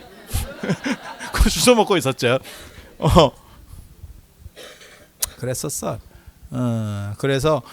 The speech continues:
저렇게 돈을, 어, 재산이 일 대 일로 상속이 돼버리면 무슨 일이 벌어지냐면,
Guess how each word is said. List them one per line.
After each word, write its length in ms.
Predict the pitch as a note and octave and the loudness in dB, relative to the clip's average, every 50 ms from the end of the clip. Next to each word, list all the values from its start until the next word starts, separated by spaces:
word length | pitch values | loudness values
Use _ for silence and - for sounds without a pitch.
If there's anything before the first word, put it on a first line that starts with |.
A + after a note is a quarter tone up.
| - - | -12 -6
저렇게 560 | - C#3 C#3+ E3 E3+ - - - E3+ D#3 C#3+ | 0 4 4 4 4 2 0 0 2 2 2
돈을, 640 | - - C3 B2+ C#3 D3 D3 C#3 C3+ B2+ A#2+ G#2+ - - - - - - - - - - | 0 -2 -2 -2 -2 -2 -2 0 0 0 -2 -2 -6 -8 -18 -20 -20 -20 -20 -20 -14 -8
어, 520 | - A#2+ A#2 A2 A2 G#2+ G#2+ G#2 G#2 G#2+ G2+ | -6 -4 -2 -2 -2 -2 -4 -4 -4 -4 -4
재산이 380 | - C#3 C3 D3+ D3 D3 D3 B2+ | -2 -2 0 0 0 0 0 -2
일 140 | B2 C3 C3+ | -2 -2 -2
대 180 | - F3 E3 | 0 0 2
일로 180 | D3 C3 B2+ B2+ | 2 2 0 -2
상속이 460 | A2+ C#3+ C3+ C3+ B2+ C3 C3+ B2+ C3 | -2 -2 -4 -4 -4 -4 -4 -4 -4
돼버리면 840 | B2 - G#2+ G2 A#2 A#2 A2+ G#2+ G2 G#2 B2+ D3+ D#3 C3 G#2+ F#2 F#2 | -4 -4 -4 -2 -2 -2 -2 -2 -2 0 2 2 2 2 0 -4 -8
무슨 240 | G#2 A2 B2+ D#3 D#3+ | -8 -8 -6 -4 -4
일이 200 | D3+ C#3 B2+ B2 | -4 -4 -4 -4
벌어지냐면, 880 | A2 A#2 A#2 A#2 A2+ A2 G#2+ A2+ A2+ G#2+ G#2 G#2+ A#2+ B2+ C3 A#2+ G2+ | -4 -4 -4 -4 -4 -4 -4 -4 -4 -4 -4 -4 -4 -2 -4 -4 -6